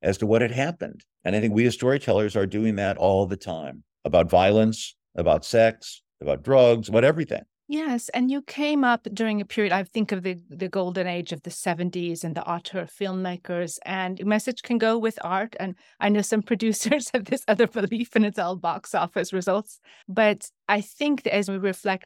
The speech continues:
Speaker 2: now on A I and its influence, and there's been that pushback about having narratives written by machines, that's something that you can't have that sense of meaning because it,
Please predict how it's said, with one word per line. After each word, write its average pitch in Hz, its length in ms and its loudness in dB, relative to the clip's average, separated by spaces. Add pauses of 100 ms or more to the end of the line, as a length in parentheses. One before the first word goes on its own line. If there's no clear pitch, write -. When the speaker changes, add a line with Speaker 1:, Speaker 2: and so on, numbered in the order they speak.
Speaker 2:
now 180 320 -4
on 156 320 -6
A 160 160 -2
I 165 120 -6
and 180 140 -8
its 180 160 -16
influence, 180 640 -10
and 139 260 -10
there's 151 160 -10
been 180 140 -8
that - 160 -6
pushback 175 640 -12
about 165 320 -12
having 170 380 -4
narratives 175 480 -2
written 185 240 -2
by 170 140 -2
machines, 190 580 -4 (400)
that's 269 240 0
something 269 400 0
that 233 120 -4
you 247 120 2
can't 294 300 -4
have 240 160 -4
that 190 180 -4
sense - 320 -12
of 175 100 -8
meaning 170 460 -4
because 180 420 -8
it, 202 120 -10